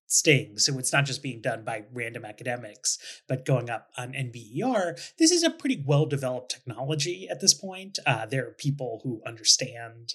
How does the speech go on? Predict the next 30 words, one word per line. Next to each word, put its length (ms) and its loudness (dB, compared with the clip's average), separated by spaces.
like, 300 -6
how 180 -4
to 180 -18
run 200 0
these 200 4
studies, 600 -2
how 400 -6
persuasive 640 2
they 160 0
are. 420 0
Um, 380 6
but 320 0
it's, 180 4
like, 320 0
a 80 -2
couple 420 0
Danish 360 0
academics 680 0
with 160 0
one, 520 -8
uh, 480 -8
Irish-born 840 -4
living 260 -4
in 80 -8
America 680 -10
public 260 4
administration 720 -2
scholar 420 2
at 120 -14
Georgetown 640 -2